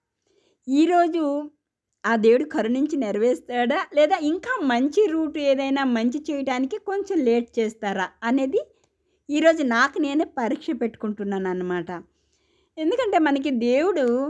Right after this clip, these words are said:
ఏదైనా ఇచ్చేటప్పుడు మనకి కొంచెం కష్టం అనేది పెడతారు.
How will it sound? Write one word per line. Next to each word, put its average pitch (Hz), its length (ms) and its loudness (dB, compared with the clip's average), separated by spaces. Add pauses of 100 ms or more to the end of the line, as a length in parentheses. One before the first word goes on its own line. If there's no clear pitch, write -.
(480)
ఏదైనా 294 420 2 (100)
ఇచ్చేటప్పుడు 302 920 -2
మనకి 240 320 -2
కొంచెం 302 400 -4 (140)
కష్టం 240 420 -6
అనేది 277 300 0
పెడతారు. 202 540 -8